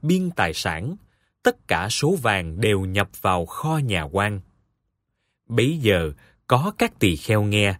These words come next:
trong số đó có vị thiểu dục tri túc, sống hạnh đầu đà, ưa học giới, biết tàm quý, hiềm trách các tỳ kheo.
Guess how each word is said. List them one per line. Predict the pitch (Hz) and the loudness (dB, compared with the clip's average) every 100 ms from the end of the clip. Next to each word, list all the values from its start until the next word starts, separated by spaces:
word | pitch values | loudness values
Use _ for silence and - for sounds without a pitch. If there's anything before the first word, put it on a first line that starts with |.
| - _ _ _ | -10 _ _ _
trong | 123 110 | 0 0
số | - - 123 | -2 0 2
đó | 123 117 196 - _ | 2 0 -4 -8 _
có | 220 214 | 2 2
vị | 104 87 87 | 2 2 0
thiểu | 104 98 139 | 0 2 2
dục | 113 - - | 0 -2 2
tri | 165 156 | 4 6
túc, | - 240 - _ _ | 4 2 -2 _ _
sống | - 139 147 208 | 0 2 2 0
hạnh | 127 80 82 | -2 -2 0
đầu | 95 87 | 2 2
đà, | 85 90 82 78 - _ | 2 0 0 -2 -10 _
ưa | 156 175 151 | 4 6 4
học | - - | 0 -4
giới, | 101 107 147 240 - _ _ | 0 2 2 -2 -10 _ _
biết | 151 247 - - | 0 0 -2 0
tàm | 190 80 76 | 2 0 -2
quý, | 107 147 233 _ _ _ _ _ | 0 0 -4 _ _ _ _ _
hiềm | 120 120 117 | 2 2 2
trách | 220 233 _ | -2 -4 _
các | - 226 - | -4 -4 -2
tỳ | 135 | -2
kheo. | 76 107 107 | -2 -2 -2